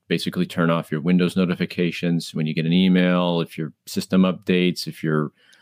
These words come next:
something happens with, with an app or something that would otherwise notify you in Notification Center, just to turn those things off. Turn your volume down or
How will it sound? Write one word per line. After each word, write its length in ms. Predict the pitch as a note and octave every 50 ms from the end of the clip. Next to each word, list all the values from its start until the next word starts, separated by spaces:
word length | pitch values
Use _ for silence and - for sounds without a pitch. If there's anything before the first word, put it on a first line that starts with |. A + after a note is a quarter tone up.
| _ _ _ _
something 260 | - - F2 E2 F2+
happens 460 | E2 - F2 E2+ - F2+ F2 E2 D2+ D#2+
with, 340 | F2+ D#3 - - - - - -
with 160 | F#2 - -
an 100 | F2+ F2+
app 320 | - F#2 F2 F2 F2+ - -
or 60 | F2+
something 360 | - F#2+ F2+ D#2+ D#2+ F2+ F2+
that 120 | F2 -
would 140 | - F2+ E2+
otherwise 500 | F2 E2 F2 F2+ F2+ F2 E2 E2 D#2+ -
notify 500 | F2+ E2+ E2 E2 E2 - - F2+ F2 E2+
you 360 | E2+ E2+ E2+ F2 E2 D#2 - _ _ _ _
in 140 | - F#2+ F2
Notification 680 | F2 F2+ F2 E2 - - F2 - - A#2+ A#2+ - A2 F#2+
Center, 400 | - - - E2 D#2+ D#2 D#2 - _ _ _ _ _ _ _ _ -
just 200 | - - - _ _ - - - -
to 120 | - - - _ -
turn 260 | - F#2+ G2+ A2 A2+
those 200 | A#2 A2+ A2 -
things 220 | B2 A#2 A2+ G#2+
off. 380 | A#2 A2+ G#2 - - - - _ _ _ _ _ _ _
Turn 220 | - - G#2+ G#2+ A2
your 100 | A2 F#2+
volume 400 | G#2+ G#2+ G#2+ A2 A2+ A2 A2 G2+
down 500 | G2+ G#2 G#2+ G#2+ G#2+ G#2+ G#2+ G#2+ G#2+ G2
or 260 | E2 D2+ D2+ D#2